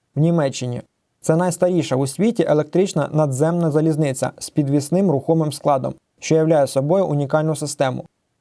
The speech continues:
Ця дорога ніде більше в світі не копіювалася як модель громадського транспорту.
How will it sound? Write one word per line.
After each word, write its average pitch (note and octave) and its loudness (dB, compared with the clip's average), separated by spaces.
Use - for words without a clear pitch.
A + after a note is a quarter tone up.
Ця F3+ 2
дорога F#3 2
ніде E3 2
більше D3 -4
в C3+ -4
світі F#3 0
не D3 0
копіювалася D#3+ 2
як C#3 0
модель C#3+ 2
громадського C#3 0
транспорту. C3 -4